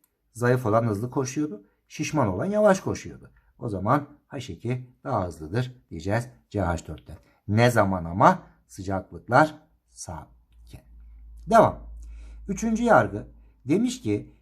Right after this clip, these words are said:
yirmi santigrat derecedeki O ikinin aynı sıcaklıkta miktarı arttırılırsa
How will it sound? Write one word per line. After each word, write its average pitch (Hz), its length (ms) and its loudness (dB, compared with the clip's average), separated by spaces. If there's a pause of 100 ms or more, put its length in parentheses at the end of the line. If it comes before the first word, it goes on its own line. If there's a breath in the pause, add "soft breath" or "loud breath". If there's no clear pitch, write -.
(100)
yirmi 170 420 2
santigrat 135 840 0
derecedeki 120 560 0
O 143 300 4
ikinin 87 400 -2 (680)
aynı 202 340 6
sıcaklıkta 110 720 -4
miktarı 139 720 0
arttırılırsa 131 1000 0